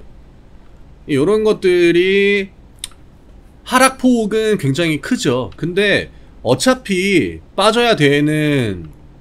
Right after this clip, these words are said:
구간이라고 이런 이야기를, 사실 코멘트를 드릴 때 좀 조심스럽긴 한데, 왜냐면 주주분들 입장에서는 이게 굉장히 좀 거슬리게 들릴 수 있거든요. 근데 어제 영상을,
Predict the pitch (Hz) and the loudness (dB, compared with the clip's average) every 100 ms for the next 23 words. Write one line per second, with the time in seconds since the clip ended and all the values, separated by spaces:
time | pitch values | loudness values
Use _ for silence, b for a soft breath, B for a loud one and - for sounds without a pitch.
0 | - - - 143 175 156 104 95 127 113 | -20 -14 -4 0 2 2 -2 -4 -6 -2
1 | 147 147 131 127 127 123 127 98 - 151 | 0 0 -2 -2 -2 -2 -2 -4 -8 -10
2 | - 110 82 - 160 185 165 117 113 104 | -4 -4 -4 -8 -6 -4 -4 -4 -4 -6
3 | - 117 - 101 98 120 143 127 113 - | -6 -6 -6 -8 -6 -4 -2 -4 -8 -10
4 | 110 113 120 110 b b b 110 131 135 | -12 -12 -10 -12 b b b -4 -2 0
5 | 135 113 b b b - 143 175 180 156 | 0 -4 b b b -8 -2 0 0 -2
6 | 110 135 127 113 113 120 113 85 b b | -4 -4 -6 -6 -6 -8 -10 -12 b b
7 | b b 127 127 131 143 127 127 101 85 | b b -6 -2 0 0 -2 -4 -6 -10
8 | - - - 123 165 156 117 107 92 80 | -16 -16 -8 0 2 2 0 -2 -2 -6
9 | - 120 135 85 135 123 90 123 135 135 | -6 -6 -4 -6 -8 -8 -10 -12 -6 -2
10 | 101 139 185 127 143 190 175 170 156 160 | 0 2 2 2 0 0 2 0 0 -2
11 | 165 131 87 | 0 0 -2